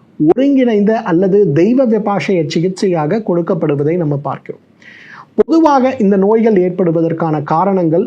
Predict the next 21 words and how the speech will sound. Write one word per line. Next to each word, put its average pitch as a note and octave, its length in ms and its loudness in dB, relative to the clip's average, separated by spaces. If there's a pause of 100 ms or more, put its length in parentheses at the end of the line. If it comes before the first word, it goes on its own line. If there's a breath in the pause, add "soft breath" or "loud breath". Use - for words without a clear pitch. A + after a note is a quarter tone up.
பத்து D3+ 340 -4
பொதுவான F#3+ 520 0
காரணங்கள் E3 580 -2
சொன்னாலும் D#3 540 -2
கூட, D3 200 -2 (160)
இன்றைக்கு D3+ 380 -2
மருத்துவ G#3+ 500 0
ரீதியாக E3 520 0
நாம் D3 200 -2
பார்க்கின்ற D3+ 480 -4
காரணங்கள், C#3 600 -2 (460 loud breath)
முதல் A#3 360 4
காரணம் G3+ 460 0 (100)
உடலியல் A#3 640 2
ரீதியாக F#3 880 0
காரணங்கள் F3 680 0
தாம்பத்தியத்தில் G3 880 -2
ஈடுபட F3+ 440 0
முடியாமல் D3+ 560 -2
இருப்பது. C#3+ 360 -6 (560 loud breath)
இரண்டாவது G#3 640 4